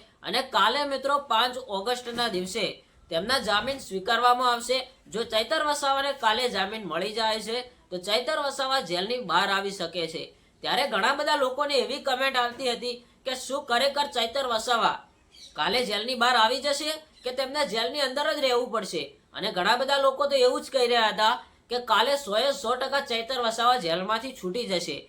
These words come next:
અત્યારે હાલ મિત્રો, હવે આપણે એ જોવાનું કે ચૈતર વસાવાને હવે જેલમાંથી છૂટવામાં અને જેલમાંથી છોડવામાં હવે થોડાક જ કલાકોની વાર છે. ઘણા બધા લોકોએ તો તૈયારીઓ પણ કરી નાખી છે,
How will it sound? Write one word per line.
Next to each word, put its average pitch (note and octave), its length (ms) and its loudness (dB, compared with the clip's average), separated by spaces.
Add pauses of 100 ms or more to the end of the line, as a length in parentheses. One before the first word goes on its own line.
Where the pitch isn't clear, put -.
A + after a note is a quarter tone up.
(260)
અત્યારે G#3+ 400 0
હાલ A3+ 240 4
મિત્રો, C#4 240 0 (140)
હવે F#3+ 180 0
આપણે B3+ 260 2 (120)
એ - 80 2
જોવાનું A3+ 440 2 (300)
કે B3 100 -2
ચૈતર B3 520 0
વસાવાને B3+ 440 0
હવે F#3+ 280 0 (440)
જેલમાંથી A#3 640 0
છૂટવામાં B3+ 580 0
અને G3+ 120 0
જેલમાંથી A#3+ 520 -2
છોડવામાં G#3 560 2 (360)
હવે F#3 260 -2
થોડાક A3 360 0 (140)
જ - 120 -16
કલાકોની B3+ 640 0
વાર G3+ 220 4 (100)
છે. A#3+ 120 -4 (360)
ઘણા G3+ 300 0
બધા B3 240 0
લોકોએ B3 340 0
તો B3 120 -4 (100)
તૈયારીઓ A3 480 -2
પણ B3 180 -4
કરી A#3+ 160 -2
નાખી A#3+ 400 -4
છે, A#3+ 120 2